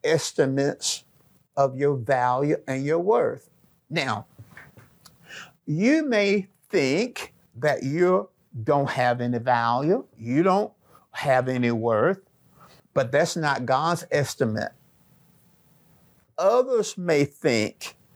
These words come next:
that you don't have any value, you don't have any worth, but that's others' estimate. That's not God's. So an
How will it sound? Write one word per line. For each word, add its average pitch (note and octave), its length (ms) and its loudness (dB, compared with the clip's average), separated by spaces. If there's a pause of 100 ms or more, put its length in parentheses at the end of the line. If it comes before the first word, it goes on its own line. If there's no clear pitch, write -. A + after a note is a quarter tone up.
(300)
that A#2 200 0
you C#3 220 0
don't C#3+ 220 0
have C3+ 360 2
any C3 260 -2
value, B2 720 0 (120)
you B2+ 220 -2
don't C3+ 180 2
have B2+ 320 0
any B2 180 -2
worth, B2 400 0 (300)
but C#3+ 160 -2
that's G3+ 240 2 (120)
others' F#3+ 680 0 (300)
estimate. A#2 480 -2
That's F3 260 0
not F#3 280 -2
God's. D3+ 600 -2 (340)
So F3 340 2
an D3 220 0